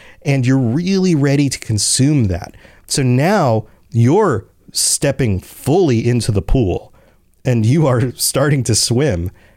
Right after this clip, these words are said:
So play Fallout New Vegas next, then go back and play one and two in that order, Fallout one and Fallout two. And again, those games are going to feel old. They're going to feel antiquated.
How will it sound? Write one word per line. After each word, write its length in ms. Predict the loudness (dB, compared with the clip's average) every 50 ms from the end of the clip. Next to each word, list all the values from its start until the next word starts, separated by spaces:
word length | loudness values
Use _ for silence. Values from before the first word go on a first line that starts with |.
| _ _ _ _
So 160 | -6 -6 -6
play 220 | -4 -2 -2 -2 0
Fallout 320 | 0 0 0 0 0 0
New 120 | 0 0
Vegas 320 | 0 0 0 0 0 0 0
next, 560 | 0 0 0 -2 -4 -6 -8 -8 -8 -10 -14 -20 _ _ _ _ _ _ _ -4
then 500 | -2 0 0 2 2 0 2 2 2 2
go 160 | 2 0 0
back 320 | 0 0 0 0 0 -2
and 100 | -2 -4
play 140 | -2 0 -2
one 380 | 0 0 0 0 0 2 0 0
and 120 | 0 -2
two 320 | -2 -2 -2 -2 -2 -2 -4
in 240 | -2 -2 0 0 0
that 240 | 0 0 0 -2 -2
order, 400 | -2 -2 -2 -2 -4 -10 -16 -20 -20 _ _ _ _
Fallout 360 | -6 -2 0 0 0 0 0
one 360 | 0 0 0 0 0 -2 -4 -6 -12 _ _ -4
and 100 | -4 -4
Fallout 380 | -2 0 0 2 2 0 0 -2
two. 320 | -2 -4 -2 -2 -4 -8 -10 _ _ _ _ _ _ -4
And 80 | -2 -2
again, 400 | 0 0 0 0 0 0 -2 -6 -8 -18 _ _ _ -20 -20 _ _ _ -2
those 160 | -2 0 0
games 420 | 2 0 2 0 0 -2 -4 -8 _ _ -4
are 100 | -4 -2
going 340 | -2 0 0 0 2 0 0
to 120 | -2 -2 -6
feel 320 | -4 -2 0 0 0 0 -2
old. 440 | 0 0 0 0 0 -2 -8 -16 -20 _ _ _ _ _ _ _ _ -6
They're 220 | -2 0 0 0 0
going 260 | 0 0 0 0 0
to 120 | 0 -2 -4
feel 500 | -2 0 0 2 2 2 2 0 -2 -6 _ _ _ _ _ -4
antiquated. 800 | -2 -2 0 -2 -4 -2 0 0 2 2 2 2 0 -2 -6